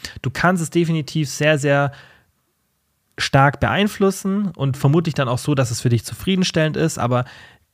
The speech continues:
komplett wirst du es nicht verändern können. Also du wirst nicht komplett die Fettverteilung, ähm, vom Unterkörper in den Oberkörper oder allein schon optisch diese ganz, ganz, ganz, ganz krasse Illusion erzeugen. Ich glaub, das ist grad auch für mich schwierig zu beschreiben ohne Bilder.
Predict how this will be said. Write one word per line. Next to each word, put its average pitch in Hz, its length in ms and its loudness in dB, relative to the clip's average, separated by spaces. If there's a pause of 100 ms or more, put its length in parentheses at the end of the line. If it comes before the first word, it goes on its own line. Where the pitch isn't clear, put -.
(280)
komplett 147 520 4
wirst 131 160 -2
du - 20 0
es 110 60 -2
nicht 123 160 0
verändern 104 400 -4
können. 95 540 -10
Also 120 320 -2 (340)
du 117 160 -2
wirst 135 240 -2
nicht 135 340 -2
komplett 123 400 -2
die 120 80 -4
Fettverteilung, 113 760 -4 (520)
ähm, 113 460 -4 (240)
vom - 320 -4
Unterkörper 123 460 2
in 113 100 0
den 90 40 -4
Oberkörper 117 560 -2
oder 107 360 -4
allein 127 240 2
schon 131 140 -4
optisch 135 420 -2
diese 120 320 0
ganz, 135 400 -2
ganz, 135 300 -2
ganz, 131 280 -2
ganz 127 240 -2
krasse 120 320 -4
Illusion 117 460 -2
erzeugen. 120 260 -2
Ich 120 80 -6
glaub, 135 160 2
das 127 120 0
ist 135 160 -4
grad 127 200 -2 (280)
auch 123 100 -4
für - 100 -4
mich 135 160 0
schwierig 139 300 0
zu - 100 -8
beschreiben 127 720 -2
ohne 131 280 -4
Bilder. 135 480 0